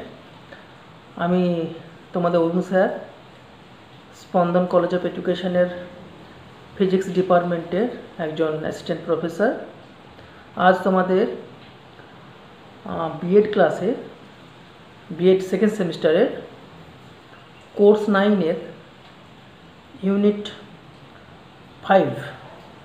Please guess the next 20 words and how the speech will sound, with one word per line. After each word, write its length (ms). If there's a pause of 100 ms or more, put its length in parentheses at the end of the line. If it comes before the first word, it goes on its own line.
(460)
Course 360
নাইনের 460
unit 340
ফাইভে 480
তোমরা 360
আগের 180
ক্লাসগুলো 400
দেখেছো 460 (720)
যে 480 (760)
problem 420
learner 420
ছিল, 260 (160)
অর্থাৎ 320 (840)
লার্নারদের, 800
আহ, 520 (760)
পড়তে 400
লিখতে 600 (200)
কিছু 180
সমস্যা 460
থাকে, 360